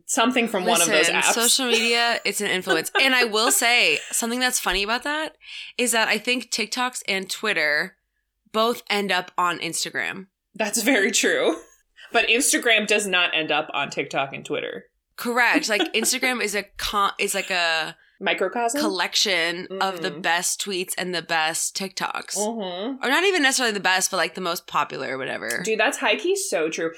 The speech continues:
Speaker 1: Somebody actually the other day tweeted and said, "I don't even know why I go on this app anymore when all of the tweets are on Twi-,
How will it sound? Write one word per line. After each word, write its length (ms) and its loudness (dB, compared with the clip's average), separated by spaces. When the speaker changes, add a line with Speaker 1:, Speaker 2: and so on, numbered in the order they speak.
Speaker 1:
Somebody 380 0
actually 320 0
the 100 0
other 180 2
day 280 -2
tweeted 400 0
and 320 -4
said, 500 2
"I 400 2
don't 200 2
even 180 -2
know 100 2
why 160 4
I 60 4
go 140 4
on 180 -2
this 180 -4
app 220 2
anymore 500 0
when 160 -2
all 260 0
of 140 -2
the 240 -4
tweets 300 -4
are 120 -4
on 140 -6
Twi-, 240 -4